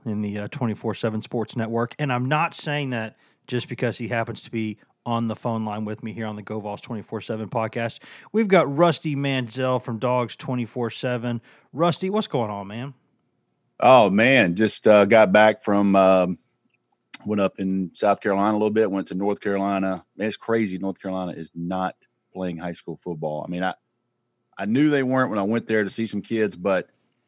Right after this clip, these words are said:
Speaker 2: when you actually get to some schools and they haven't been lifting since, like, March together, it,
Speaker 1: Wow.
Speaker 2: it's, it's really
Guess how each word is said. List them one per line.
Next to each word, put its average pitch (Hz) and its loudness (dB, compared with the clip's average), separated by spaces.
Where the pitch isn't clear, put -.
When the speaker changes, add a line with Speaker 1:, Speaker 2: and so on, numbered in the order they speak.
Speaker 2:
when 98 -8
you 107 -2
actually 104 -4
get 92 -8
to 95 -8
some - -20
schools 101 -8
and 87 -12
they 92 -8
haven't 101 -8
been 87 -8
lifting 98 -10
since, - -18
like, 85 -12
March 85 -8
together, 101 -4
it, 90 -8
Speaker 1:
Wow. 90 -6
Speaker 2:
it's, - -14
it's - -20
really 92 -4